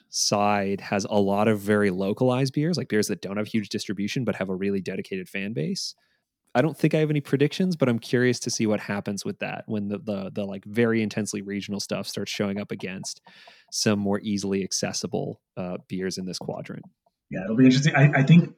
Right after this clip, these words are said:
Speaker 2: if there is one wild card for that exact reason, if there's one sort of wild card in this bracket for me, it's, uh, Tricycle Rattler at, on the,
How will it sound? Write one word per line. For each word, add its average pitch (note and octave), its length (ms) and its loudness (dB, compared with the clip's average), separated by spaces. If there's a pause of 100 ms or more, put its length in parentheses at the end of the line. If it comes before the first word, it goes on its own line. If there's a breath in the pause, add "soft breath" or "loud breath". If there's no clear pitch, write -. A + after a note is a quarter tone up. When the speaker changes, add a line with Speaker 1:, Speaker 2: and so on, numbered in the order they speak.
Speaker 2:
if C#3+ 160 6
there C#3 160 8
is C3+ 100 8
one B2 280 6
wild G#2+ 320 0
card - 180 -10
for - 80 -6
that A#2+ 220 0
exact B2 360 4
reason, G#2 220 0
if F#2+ 100 -4
there's G2+ 180 -4
one G#2+ 180 0
sort A2+ 180 0
of F#2+ 60 0
wild F2+ 320 -8
card A2 240 -4
in A2 80 6
this A2+ 400 2
bracket A#2+ 320 -4
for B2+ 100 -4
me, A#2+ 300 2
it's, F2 220 -10
uh, F2+ 320 -10 (720)
Tricycle A#2 400 0
Rattler F#2+ 500 -6 (360)
at, F#3 200 -10
on G3+ 120 -6
the, - 80 -8